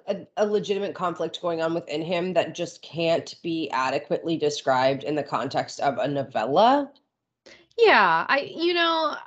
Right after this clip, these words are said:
Speaker 2: I don't think you're wrong. I think it could have been delved into more, but because, okay, so let's, let's ease our way into content warnings,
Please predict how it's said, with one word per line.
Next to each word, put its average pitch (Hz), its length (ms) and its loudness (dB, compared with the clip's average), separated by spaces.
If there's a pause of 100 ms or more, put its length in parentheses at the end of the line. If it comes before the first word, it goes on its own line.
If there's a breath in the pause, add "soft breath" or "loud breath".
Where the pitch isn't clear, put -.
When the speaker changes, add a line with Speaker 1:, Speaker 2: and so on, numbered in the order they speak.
(460)
Speaker 2:
I 285 140 4
don't 370 200 2
think 330 200 -2
you're 269 120 2
wrong. 202 480 4
I 196 120 0
think 294 480 -6
it - 240 -4
could 226 260 -2
have 214 220 0
been 180 640 2 (280)
delved 196 300 2
into 175 300 -2
more, 160 720 0 (380)
but 165 360 2 (640 loud breath)
because, 311 380 6 (140)
okay, 262 280 0 (320 soft breath)
so 262 220 2
let's, 285 420 0 (380)
let's 254 460 -2 (120)
ease 247 280 6
our 240 160 6
way 208 200 4
into 208 160 -2
content 202 360 -4
warnings, 226 500 -4